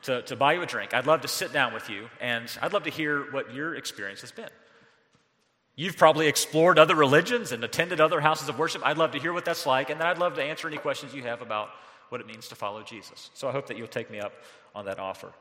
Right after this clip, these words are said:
and begin to jump into this. All right. Well, as we close today, I want to pray for you. I'm also gonna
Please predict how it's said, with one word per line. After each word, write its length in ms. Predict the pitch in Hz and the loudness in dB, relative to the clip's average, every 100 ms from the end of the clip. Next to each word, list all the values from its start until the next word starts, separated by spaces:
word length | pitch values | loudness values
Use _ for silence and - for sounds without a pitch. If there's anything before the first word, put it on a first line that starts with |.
| 95 | -20
and 100 | 95 | -18
begin 240 | 98 98 | -16 -18
to 300 | - 101 90 92 - | -16 -16 -18 -20 -18
jump 220 | 95 90 | -16 -16
into 180 | 87 - | -20 -20
this. 300 | - - - _ _ _ _ _ _ _ _ _ - 95 | -20 -20 -20 _ _ _ _ _ _ _ _ _ -20 -20
All 60 | |
right. 120 | 85 - _ _ - - - - | -20 -20 _ _ -20 -20 -20 -6
Well, 140 | 147 156 | 2 2
as 100 | 139 | 2
we 60 | |
close 240 | 151 190 175 | 2 2 2
today, 240 | 170 165 | 2 4
I 80 | 143 | 4
want 180 | 170 - | 0 2
to 20 | |
pray 200 | 165 165 | 4 4
for 100 | 160 | 0
you. 140 | 165 | -2
I'm 120 | 156 | 4
also 180 | 208 202 | 4 4
gonna 220 | 170 147 | 2 0